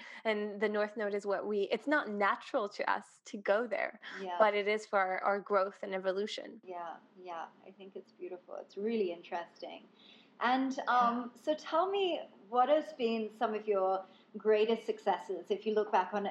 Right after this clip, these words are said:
Speaker 2: everything, um, what have some, been some of your greatest successes, and what did you learn from that, and how did you move into
Speaker 1: Mm.
Speaker 2: those?
Speaker 1: Mm, I love that question.
Speaker 2: Mm.
Speaker 1: Um,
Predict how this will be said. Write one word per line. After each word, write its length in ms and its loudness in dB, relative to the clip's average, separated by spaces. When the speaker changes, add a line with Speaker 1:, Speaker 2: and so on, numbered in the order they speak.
Speaker 2:
everything, 720 2
um, 260 2
what 120 2
have 100 -4
some, 260 -8
been 180 -2
some 120 -8
of 40 0
your 100 -2
greatest 340 -2
successes, 520 -6
and 140 -10
what 240 0
did 200 -12
you 360 0
learn 340 0
from 200 -4
that, 380 -2
and 100 -12
how 120 -4
did 180 -10
you 140 -4
move 180 -10
into 280 -6
Speaker 1:
Mm. 40 -14
Speaker 2:
those? 340 -10
Speaker 1:
Mm, 320 -4
I 80 -2
love 240 0
that 200 -2
question. 580 -4
Speaker 2:
Mm. 480 0
Speaker 1:
Um, 60 0